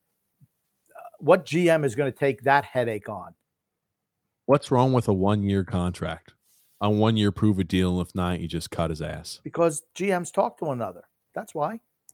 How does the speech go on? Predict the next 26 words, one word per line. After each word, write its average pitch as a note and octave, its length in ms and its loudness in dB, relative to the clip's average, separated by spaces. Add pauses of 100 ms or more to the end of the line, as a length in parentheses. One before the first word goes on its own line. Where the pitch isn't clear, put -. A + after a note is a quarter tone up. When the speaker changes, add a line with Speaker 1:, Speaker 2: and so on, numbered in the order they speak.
(540)
Speaker 2:
I'm - 140 0
just C#3+ 180 0
saying, D#3 160 0
what's, A2 220 4
what B2+ 240 -2
Speaker 1:
He's - 80 -2
Speaker 2:
was F3 100 2
Speaker 1:
a E3+ 60 6
Speaker 2:
the B2 60 -4
Speaker 1:
bad D#3+ 320 6
guy. C3+ 460 4 (480)
You, D#3+ 140 -2 (100)
you D3+ 160 -4
don't D#3 160 2
want C#3+ 240 2
him C#3+ 140 -4
in C3+ 80 -4
your C3 160 0
organization. A2 800 -4 (240)
Speaker 2:
I'm E3 160 4
saying E3+ 320 4
he's B2+ 240 2
definitely A2+ 420 4
a F2+ 40 2
bad F2 360 0
apple, E2 460 -6